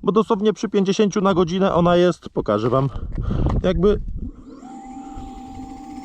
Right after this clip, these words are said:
równe pięć dyszek i nic więcej. Także my ją odblokowaliśmy, bo standardowo ona szła dwadzieścia na godzinę. Odblokowanie to tu jest dwa przyciski. Jedną rzecz w menu przełączacie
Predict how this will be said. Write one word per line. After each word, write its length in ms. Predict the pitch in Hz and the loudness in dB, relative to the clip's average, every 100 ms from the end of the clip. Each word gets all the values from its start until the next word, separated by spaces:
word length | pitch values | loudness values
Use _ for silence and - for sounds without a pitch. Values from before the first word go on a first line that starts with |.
| - - - - - - - - | -14 -12 -12 -10 -10 -12 -8 2
równe 340 | 202 185 208 | 2 4 2
pięć 260 | 208 180 160 | 4 4 4
dyszek 520 | 214 - 214 202 - - - | 2 4 2 0 -6 -16 -6
i 120 | 170 | 2
nic 180 | 180 135 | 4 4
więcej. 480 | 147 107 - 101 101 - - - - - - - - - | 4 2 2 0 0 -8 -20 -14 -14 -12 -16 -18 -6 2
Także 460 | 190 165 226 220 - - - - - - - - - | 2 4 2 2 -2 -20 -20 -16 -14 -10 -8 -4 4
my 120 | 190 | 6
ją 140 | 240 233 | 6 4
odblokowaliśmy, 580 | 185 214 202 226 208 | 2 0 2 2 4
bo 120 | 214 208 | 2 2
standardowo 640 | 208 208 190 208 208 202 196 165 - | 2 2 4 4 6 6 4 2 0
ona 240 | 185 190 190 | 2 4 2
szła 220 | 196 185 | 4 2
dwadzieścia 400 | 147 160 175 185 | 2 0 0 2
na 100 | 165 | 2
godzinę. 360 | 147 170 185 175 - - | 0 2 0 0 -4 -6
Odblokowanie 560 | 160 156 185 160 175 | -2 2 2 2 2
to 100 | 165 | 0
tu 140 | 170 165 | 2 4
jest 240 | 156 135 | 4 2
dwa 140 | 135 165 | 0 -2
przyciski. 540 | - - 165 - 151 - - - - - - - - - - | -2 -4 -4 0 0 -2 -20 -20 -20 -20 -20 -20 -20 -12 4
Jedną 320 | 175 160 165 | 4 6 4
rzecz 180 | 160 - | 2 0
w 60 | |
menu 240 | 135 151 156 | 0 2 2
przełączacie 680 | - 151 135 151 - 147 | 2 2 4 0 2 0